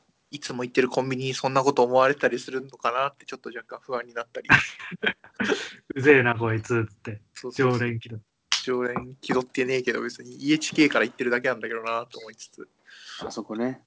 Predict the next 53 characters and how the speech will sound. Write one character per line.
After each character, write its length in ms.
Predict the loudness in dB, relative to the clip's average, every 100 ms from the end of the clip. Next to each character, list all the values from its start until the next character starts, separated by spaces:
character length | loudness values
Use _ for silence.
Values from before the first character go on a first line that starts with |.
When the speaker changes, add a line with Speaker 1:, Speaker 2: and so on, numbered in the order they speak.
| _ _ _ -20 -18
Speaker 1:
あ 80 |
そ 140 | -16 -12
こ 120 | -10
よ、 180 | -10 -10
あ 60 | -12
そ 120 | -14
こ。 160 | -18 -16 -18 _ _ _ _ _ _ _ _ _ _ -20 -20 -20 -20 -16 -16 -18 -20 -20 _ _ _ _ -20
い 20 |
や、 60 | -20 -14 -8
ま 220 | -6 -6
あ、 160 | -10 _ _ -8
ま 80 | 0
あ、 80 |
ア 60 | 2
イ 80 | 4
ド 100 | 4
ル 80 | 0
と 100 | -8
チ 140 | -8
ェ 40 |
キ 140 | -2 0
を 120 | 2
取 160 | 0 -6
っ 40 |
て、 360 | _ -6 -4 -8 -18 _ _
ま 120 | -18
あ、 60 | -18 -20
し 180 | -18 -18
ゃ-、 40 | _ _ _
ま 140 | -14 -12
あ、 40 |
サ 160 | 0 0
イ 100 | 0
ン 80 | -6
も 100 | -6
一 60 |
緒 120 | -6
に 120 | -6 -2
書 120 | 0
い 80 | 0
て 80 | -2
も 100 | -4
ら 60 |
っ 60 | -4 -2
た 240 | 0 0 -4 -16 _ _ _ _ _ _ _ _ _ _ _ -20 -20 -20 -18 -12
経 240 | -6 -6
験 200 | -4 -6
を 80 | -2
し 60 | -2
た 100 | 0
け 120 | 0
れ 80 | -2
ど、 240 | -6